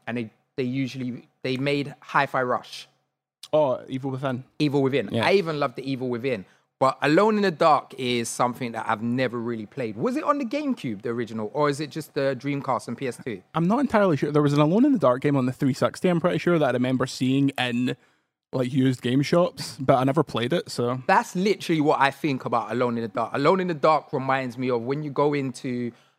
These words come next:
Speaker 1: um, do you know what a Blockbuster is?
Speaker 2: I've got, c-,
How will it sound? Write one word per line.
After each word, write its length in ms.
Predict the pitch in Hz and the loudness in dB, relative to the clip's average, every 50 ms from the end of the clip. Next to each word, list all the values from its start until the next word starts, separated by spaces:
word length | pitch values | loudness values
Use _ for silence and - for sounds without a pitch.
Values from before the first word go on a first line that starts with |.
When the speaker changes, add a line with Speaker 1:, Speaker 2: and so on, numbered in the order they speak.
| _ _ - | _ _ -2
Speaker 1:
um, 640 | 123 120 120 120 120 117 117 117 113 113 113 113 | 0 0 2 2 0 0 0 0 -2 -2 -4 -4
do 140 | 107 - 143 | -6 -4 -4
you 40 | 135 | -2
know 140 | 151 156 | 0 0
what 140 | 151 151 151 | 0 0 0
a 40 | 147 | 0
Blockbuster 640 | 131 147 185 185 - 175 180 175 - - 180 175 208 | 0 2 2 2 4 4 2 2 2 -2 2 2 2
is? 260 | 262 262 - - - _ - - | 2 2 -2 -14 -18 _ -6 -2
Speaker 2:
I've 160 | - 381 330 | -2 -2 0
got, 240 | - 285 233 196 - | 0 0 0 0 -2
c-, 80 | - | -4